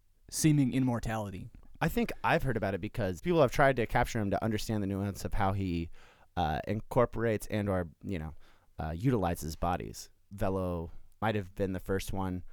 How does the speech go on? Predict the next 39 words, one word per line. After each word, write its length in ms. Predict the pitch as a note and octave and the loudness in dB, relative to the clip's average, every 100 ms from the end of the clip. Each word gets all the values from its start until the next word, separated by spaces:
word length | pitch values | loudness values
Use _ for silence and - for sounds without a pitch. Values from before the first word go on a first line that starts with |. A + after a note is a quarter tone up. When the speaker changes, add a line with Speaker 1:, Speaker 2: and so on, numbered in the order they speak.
| - | -4
Speaker 2:
but 120 | - | 0
there 160 | G#2 G#2 | 4 4
are 100 | F#2+ | 4
stories 420 | - G2+ F#2 F2 | 2 0 0 -2
of 140 | F2 | -4
long, 300 | F2+ G2 F#2 | -2 -2 -2
long 160 | F2+ F2 | -4 -6
ago 360 | E2 E2 D#2 D2+ | -6 -4 -4 -2
him 380 | D#2+ C2+ C2+ - - | -4 -6 -12 -16 -12
being 220 | D2 E2 | -8 -6
captured 440 | - - - D2 - | -6 -6 -8 -8 -8
maybe 220 | D2+ D2+ | -8 -6
once. 440 | D2 D2 - - - - - - - | -8 -8 -12 -16 -20 -20 -16 -10 6
Fucking, 440 | F3+ F3 D3 C3 | 6 8 4 4
then 120 | C#3+ | 4
I, 280 | D3 C3 B2 | 4 4 4
uh, 300 | A#2+ A2 G#2+ | 4 6 4
I 60 | - | 2
probably 260 | - E3 C#3+ | 4 4 4
am 140 | A#2+ | 2
gonna 140 | A#2 G2+ | 0 -2
smash 340 | - G#2 G2+ | -2 -2 -2
this 160 | G2 - | -4 -2
health 220 | F2+ - | -4 -2
potion 260 | F2+ - | -4 -2
really 160 | F2 F2 | -2 -2
quick. 240 | F#2+ F#2 - - - - - - | -4 -6 -8 -12 -16 -18 -20 -10
And 160 | A2+ A2 | -4 4
then 240 | F3 D3 | 4 6
I'm 160 | A#2 G#2+ | 2 2
going 260 | A2+ G#2 | 2 2
to 380 | G2 G2 F2+ E2 - _ | 0 0 0 -2 -6 _
very 680 | F#2+ F2+ F2 F2 E2 D#2+ D2 - - - - - | -10 -4 -2 -2 -2 -4 -8 -12 -16 -20 -20 -8
boldly 400 | G2+ F2+ D#2 E2 | -2 -2 -2 -6
go 240 | D2+ E2+ D#2+ | -4 -2 -2
over 160 | D#2 | -4
and 120 | D2+ D2+ | -6 -4
try 220 | E2 D#2+ | -4 -2
and 280 | D#2 D2 | -4 -8